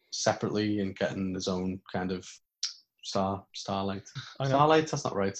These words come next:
Speaker 1: What? Spotlight. Yeah.
Speaker 2: News just coming in. Um, Dave Meltzer's reporting that W W E have no immediate plans for, uh, John Morrison.
Speaker 1: Oh, okay. Interesting.
Speaker 2: Okay.
Speaker 1: Interesting.
Speaker 2: That's gospel.
Speaker 1: <laughs> Um,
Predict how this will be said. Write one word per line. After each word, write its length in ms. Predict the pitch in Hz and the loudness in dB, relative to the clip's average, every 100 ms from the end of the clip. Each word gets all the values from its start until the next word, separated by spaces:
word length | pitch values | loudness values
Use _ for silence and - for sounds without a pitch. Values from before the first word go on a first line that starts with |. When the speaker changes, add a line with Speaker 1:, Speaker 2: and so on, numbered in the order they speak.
| - | -4
Speaker 1:
What? 240 | 156 151 | -4 -4
Spotlight. 420 | - 143 - 104 - - _ | 4 4 6 0 -4 -12 _
Yeah. 160 | 113 104 - - - | -6 -6 -10 -16 0
Speaker 2:
News 200 | 151 151 | 6 8
just 160 | - - | 6 4
coming 200 | 147 147 | 6 6
in. 120 | 156 - - | 4 -2 0
Um, 520 | 135 135 131 131 123 | 4 6 6 2 2
Dave 220 | 147 139 | 6 6
Meltzer's 320 | 135 131 135 127 | 6 4 2 2
reporting 340 | 135 131 131 | 6 6 6
that 180 | 127 120 _ 165 | 2 0 _ 0
W 180 | 143 135 | 2 4
W 160 | 127 135 | 4 6
E 40 | |
have 100 | 127 | 4
no 140 | 127 | 4
immediate 380 | 127 127 127 123 | 4 4 4 2
plans 380 | - 131 135 143 | 2 0 0 -2
for, 260 | - 131 120 - _ | 0 2 0 -2 _
uh, 180 | 127 123 | -2 0
John 200 | 127 131 | 2 2
Morrison. 280 | 139 156 202 - _ - | 2 0 -6 -10 _ 0
Speaker 1:
Oh, 480 | 143 226 311 302 - | 4 6 6 6 4
okay. 360 | - 180 135 160 - | 4 6 6 4 -2
Interesting. 380 | 143 143 165 180 | -2 0 0 0
Speaker 2:
Okay. 140 | 147 208 - | -2 -6 -6
Speaker 1:
Interesting. 380 | 139 151 147 131 - - - | -4 -4 -6 -10 -14 -14 -8
Speaker 2:
That's 140 | 139 | -8
gospel. 640 | - 127 123 - 139 - 139 | 2 8 8 8 2 4 2
Speaker 1:
<laughs> 80 | - 131 - 131 - - _ - | 4 0 0 -6 -6 -12 _ 2
Um, 500 | 117 113 110 107 - | 4 6 4 2 -2